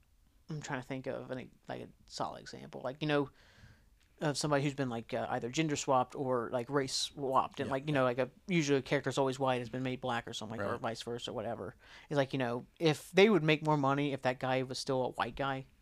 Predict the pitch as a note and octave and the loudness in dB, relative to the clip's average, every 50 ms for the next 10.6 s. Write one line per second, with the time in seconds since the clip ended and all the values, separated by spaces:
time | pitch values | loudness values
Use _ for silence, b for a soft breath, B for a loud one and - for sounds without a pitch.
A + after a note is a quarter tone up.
0 | _ _ _ _ _ - D3 C3 - - - C#3 B2+ - - A#2+ C3 A#2+ A#2 - | _ _ _ _ _ 2 2 2 2 0 -4 -4 -4 -4 -6 -8 -8 -8 -10 -10
1 | - - A#2+ - - - F#2 F2+ - - - - - D3 D3 C#3 C#3 C3 C#3 D3 | -10 -10 -10 -10 -10 -12 -12 -12 -12 -12 -10 -4 -2 -2 0 0 -2 -2 0 0
2 | C3+ A#2 - C#3+ C#3+ C3+ B2 - - _ _ _ _ _ _ _ - - D#3 D3 | 0 0 0 -2 -4 -4 -4 -6 -10 _ _ _ _ _ _ _ 0 2 4 4
3 | D3 - C#3+ D3+ - C#3 B2+ E3 F#3 E3 D#3+ E3+ E3+ E3 E3 F3+ E3+ E3+ F#3 D#3 | 4 2 0 0 2 4 8 10 10 10 10 10 10 10 10 10 10 8 8 6
4 | D#3 D#3 D3+ D#3 D3+ D3 C#3 C3+ G#2+ A#2+ D#3+ D3+ C#3+ C#3 B B B B B B | 6 4 2 4 4 4 4 4 0 0 2 2 2 2 B B B B B B
5 | B B B - F#3 F3+ E3+ D#3+ - G3+ E3+ E3 D3 D#3 E3 D#3+ D3 - E3+ E3+ | B B B 8 10 10 10 10 8 8 8 8 8 6 4 4 4 2 2 2
6 | D#3+ C#3+ - E3 D3+ - C#3+ C#3+ C#3 C3+ C#3+ C#3+ C3+ C3+ C3 C3 B2+ - - C3 | 2 2 2 2 2 2 0 0 0 0 -2 -2 -2 0 -2 -2 -4 -4 -6 -4
7 | G#2 A2+ B2+ D3+ D3+ C#3+ C3 B2+ B2+ - b b b b b b b b b - | -2 -2 0 4 6 6 6 6 4 0 b b b b b b b b b 0
8 | D3 C#3+ C3 - D3+ C3+ - C3 - C3 A#2+ A2+ - C#3 - - C3 C3 - - | 2 2 2 2 0 0 0 0 0 0 0 0 -2 -4 -4 -4 -4 -4 -2 -2
9 | B2+ G#2+ G#2 G2+ D#3 B2 B2 - A#2 A2+ A2+ F3 - - D3+ C#3+ - D3+ B2+ A#2 | 0 0 0 0 0 -2 -2 -2 -6 -2 0 2 4 4 4 4 2 0 -2 -2
10 | - - - - - D#3+ D3+ - F3 E3 - - | -4 -4 -4 -4 -4 -2 0 2 2 2 0 0